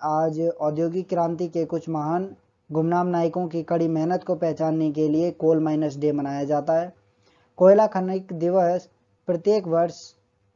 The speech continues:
चार मई को आयोजित किया जाता है। कोयला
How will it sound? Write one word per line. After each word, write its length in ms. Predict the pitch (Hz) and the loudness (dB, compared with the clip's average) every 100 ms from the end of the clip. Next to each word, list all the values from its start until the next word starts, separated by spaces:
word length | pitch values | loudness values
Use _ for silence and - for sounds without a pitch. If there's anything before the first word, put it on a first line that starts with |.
| _ - | _ 0
चार 240 | 190 196 | 4 4
मई 200 | 185 170 | 4 0
को 100 | 165 170 | 2 2
आयोजित 380 | 160 156 160 | 2 0 -4
किया 180 | - 160 | -2 0
जाता 320 | 160 151 165 175 | 0 0 -2 -2
है। 120 | 190 _ _ _ _ _ _ - | -6 _ _ _ _ _ _ -2
कोयला 380 | 175 196 214 | 2 4 4